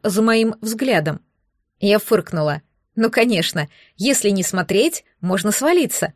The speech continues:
а тогда унесёт только в путь. И вода тут пресная, а я помню, как плавается в пресной воде». «Во всяком случае», произнёс он многозначительно,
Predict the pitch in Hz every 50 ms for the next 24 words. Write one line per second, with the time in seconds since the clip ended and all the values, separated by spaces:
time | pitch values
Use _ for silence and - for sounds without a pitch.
0 | _ _ - 202 208 240 226 220 240 233 226 220 220 214 - - 349 427 427 -
1 | _ _ _ _ _ 330 349 339 320 381 - - - 220 165 143 - - - _
2 | _ _ _ _ - 214 190 185 165 175 254 - 359 - - - 302 302 285 -
3 | - 262 254 247 247 247 - - _ _ _ _ - 190 226 311 381 392 - -
4 | 403 220 185 165 147 147 - _ _ 214 196 - - - 240 226 202 185 180 170
5 | - - 196 185 - 233 220 202 185 - - 196 190 214 269 247 208 196 156 -
6 | - - _ _ _ _ _ _ _ _ _ _ _ _ _ _ _ _ _ _
7 | - 208 233 226 - 277 254 247 254 262 - - 370 392 - - - 170 156 147
8 | 170 - _ _ _ _ - - 208 208 202 180 196 202 196 - - - - 339
9 | 339 320 277 262 262 233 262 220 240 262 254 - 214 180 - - 160 147 143 135